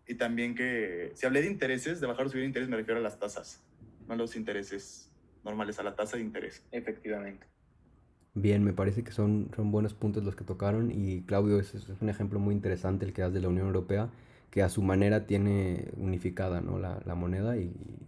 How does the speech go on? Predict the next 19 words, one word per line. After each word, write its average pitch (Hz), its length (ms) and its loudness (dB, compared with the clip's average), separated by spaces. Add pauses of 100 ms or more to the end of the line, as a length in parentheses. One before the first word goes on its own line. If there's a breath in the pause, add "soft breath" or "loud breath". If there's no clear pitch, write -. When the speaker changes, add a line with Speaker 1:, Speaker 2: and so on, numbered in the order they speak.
Speaker 3:
y 104 60 -4
nos 90 160 -2
das 92 160 0
los 95 140 -2
ejemplos, 90 460 -2
las, 90 520 -4 (440 soft breath)
digamos, 98 360 2
condiciones 95 600 4
por - 140 -6
las 90 120 -2
que - 80 -18
se, 90 160 -8 (200)
se 92 100 -6
pasa. 90 360 -4 (800 soft breath)
Eh, 107 420 10 (180)
me 117 140 6
gustaría 113 640 6
hablar 113 720 0
ahora 113 600 2